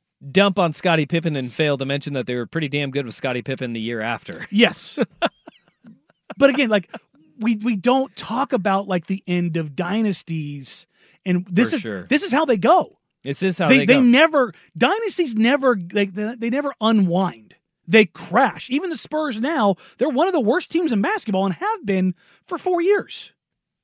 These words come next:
Speaker 1: They have not been good.
Speaker 2: And that was after being great for fifteen years. Your Patriots, they are a very bad team right now.
Speaker 1: Very bad.
Speaker 2: But we still romanticize what was, what, an eighteen-year run?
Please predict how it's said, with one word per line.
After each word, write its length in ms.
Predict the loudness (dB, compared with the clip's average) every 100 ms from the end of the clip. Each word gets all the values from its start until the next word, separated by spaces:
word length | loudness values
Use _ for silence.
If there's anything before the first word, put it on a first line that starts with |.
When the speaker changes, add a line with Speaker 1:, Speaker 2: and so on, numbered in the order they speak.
| _ _ _
Speaker 1:
They 80 | -6
have 140 | -6
not 320 | -8 -12 -14 -18
been 100 | -20
good. 160 | -6
Speaker 2:
And 140 | 0 2
that 80 | 2
was 120 | -2
after 180 | -2 -2
being 240 | -2 -2
great 340 | -2 -2 -2
for 80 | -4
fifteen 380 | -6 -6 -4 -4
years. 260 | -4 -6 -8
Your 100 | -6
Patriots, 760 | -2 -2 -2 -6 -6 -12 -16 _ _ _ _
they 200 | 2 4
are 200 | 4 2
a 60 | 0
very 640 | -4 -2 4 4 2 -2
bad 600 | -4 -2 0 2 0 -2
team 300 | -4 -4 -4
right 240 | -6 -10 -18
now. 80 | -20 -20 _ -14
Speaker 1:
Very 300 | -6 -4 -2
bad. 260 | -6 -12 -18 _ _ _ _ _ _
Speaker 2:
But 380 | -8 2 2 2 _ _ _ _ _ _ -2
we 160 | 0
still 300 | 2 2 2
romanticize 680 | 2 2 2 0 2 2 2
what 100 | 0
was, 160 | -2 -2
what, 140 | -6
an 80 | -8
eighteen-year 500 | -6 -4 0 2 2
run? 240 | 2 0